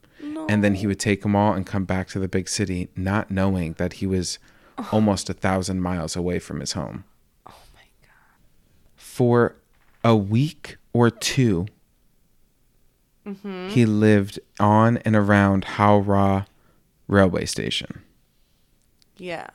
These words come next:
Speaker 2: He survived by scavenging food scraps in the street and sleeping underneath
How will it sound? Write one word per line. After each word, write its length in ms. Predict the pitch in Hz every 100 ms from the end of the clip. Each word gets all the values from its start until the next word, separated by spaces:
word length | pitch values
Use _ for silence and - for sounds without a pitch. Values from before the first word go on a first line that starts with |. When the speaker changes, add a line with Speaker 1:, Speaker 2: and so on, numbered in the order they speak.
| _ _
Speaker 2:
He 180 | 123
survived 560 | 107 110 101 104 104 101
by 340 | 98 98 98 -
scavenging 720 | - - 101 98 98 95 95
food 340 | 87 - 123 123
scraps 640 | - 127 127 - - - - _ - _ _
in 140 | 104
the 80 | 98
street 520 | 87 - 123 127 147 - _
and 160 | 98 95
sleeping 440 | - 117 117 110 -
underneath 460 | 101 101 98 98